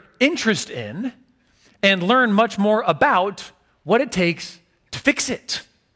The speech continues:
If you're renting and something goes wrong, you call your landlord, you call your building manager. All you care about is getting the problem solved. That's over to them.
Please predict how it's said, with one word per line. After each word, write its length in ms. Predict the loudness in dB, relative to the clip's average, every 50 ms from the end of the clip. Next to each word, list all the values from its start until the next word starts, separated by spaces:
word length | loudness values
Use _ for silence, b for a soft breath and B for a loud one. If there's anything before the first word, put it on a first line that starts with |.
| _ _ _ _ _ _ b b b b b b b b b b b b b b b
If 240 | 2 2 2 2 2
you're 160 | 2 2 2
renting 640 | 4 2 2 2 0 -2 0 2 2 4 2 2 2
and 200 | 0 0 0 2
something 360 | 0 0 0 0 0 0 2
goes 240 | 2 2 2 2 0
wrong, 240 | 0 0 0 2
you 100 | 0 0
call 220 | 2 2 2 2 2
your 100 | 2 0
landlord, 580 | 2 2 2 2 2 2 2 2 2 2 0
you 60 | -2 -2
call 180 | 0 0 0
your 120 | 0 0 0
building 420 | 2 2 2 2 2 0 0 2
manager. 500 | 2 2 2 2 0 0 0 0 0 0 B B B B
All 100 | B 2
you 140 | 2 2 2
care 180 | 2 2 4 4
about 200 | 4 4 2 2
is 80 | 2
getting 180 | 2 2 2 2
the 60 | 0
problem 400 | 0 2 2 2 2 0 -2 -2
solved. 280 | -2 -4 -4 -6 -2 0
That's 200 | 0 0 2 2
over 160 | 0 0 0
to 40 | 0
them. 240 | 0 0 0 -2